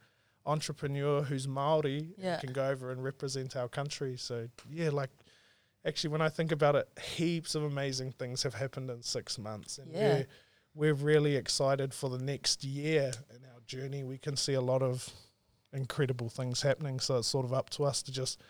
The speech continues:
Speaker 1: keep on going, you know, fight through all the trials and all the issues that come up, and just, yeah, just get on with
Speaker 2: Keep
Speaker 1: it and
Speaker 2: going,
Speaker 1: do it.
Speaker 2: eh? I know one of the things that I've said to people that sometimes in business, all you gotta do is you just gotta keep saying yes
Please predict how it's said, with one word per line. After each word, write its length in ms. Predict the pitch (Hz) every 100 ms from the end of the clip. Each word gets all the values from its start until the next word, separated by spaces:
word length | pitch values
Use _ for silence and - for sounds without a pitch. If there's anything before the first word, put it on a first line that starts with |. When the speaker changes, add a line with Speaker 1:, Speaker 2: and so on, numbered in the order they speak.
| _ _ _ _ -
Speaker 1:
keep 240 | 185 -
on 200 | 156 147
going, 640 | 139 151 151 151 151 151 - -
you 160 | 139
know, 220 | 139 147
fight 400 | 143 - 151 151
through 260 | - 156 147
all 80 | 147
the 100 | 139
trials 800 | - 151 135 139 143 143 143 131
and 120 | 127
all 100 | 131
the 160 | 120 -
issues 380 | 147 143 135
that 180 | 135 120
come 220 | - 135 135
up, 240 | 131 -
and 160 | 131 127
just, 340 | 131 - - _ _ _ _ _ _
yeah, 260 | 143 165 165 - - _
just 200 | 160 -
get 160 | 170 151
on 180 | 165
with 120 | 175 175
Speaker 2:
Keep 80 |
Speaker 1:
it 40 | 165
and 80 | 135
Speaker 2:
going, 180 | 180 190
Speaker 1:
do 60 | 185
it. 60 |
Speaker 2:
eh? 200 | 196 190 185 - - -
I 80 | 196
know 120 | 214
one 120 | 202
of 80 | 190
the 60 | 175
things 220 | 185 175
that 80 | 165
I've 100 | 170
said 200 | - 170
to 80 | -
people 280 | 170 170 156
that 140 | 147
sometimes 380 | - 165 160 160
in 60 | 147
business, 360 | 165 170 160
all 80 | -
you 100 | 180
gotta 140 | 175 160
do 120 | 160
is 160 | 160
you 60 | 165
just 180 | - -
gotta 120 | 165
keep 200 | - 160
saying 260 | - 165 151
yes 380 | 220 - -